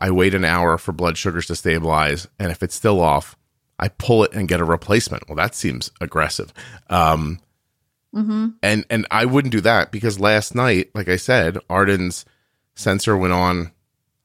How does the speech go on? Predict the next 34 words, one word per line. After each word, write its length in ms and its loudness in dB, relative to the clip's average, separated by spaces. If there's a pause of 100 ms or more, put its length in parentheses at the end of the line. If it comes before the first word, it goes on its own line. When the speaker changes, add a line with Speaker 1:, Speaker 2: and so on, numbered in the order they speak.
(140)
Speaker 1:
around 360 0
seven, 640 -2 (440)
came 340 0
online 500 2
around 460 0
nine, 560 -2 (680)
um, 560 -2 (380)
was 240 -2
great, 460 0 (1000)
said 320 0
she 160 -2
was 220 -2
low 600 2 (100)
around 440 0
ten. 640 -2 (840)
She 200 -6
was 180 -2
in 120 -2
the 60 0
shower, 480 2
but 140 0
I 80 2
don't 240 -2
think 140 -6
that 140 0
has 200 -2
anything 280 -4
to 60 -4
do 200 -4
with 160 -8
it. 180 -6 (760)
She 200 -4
gets 340 0
out. 360 2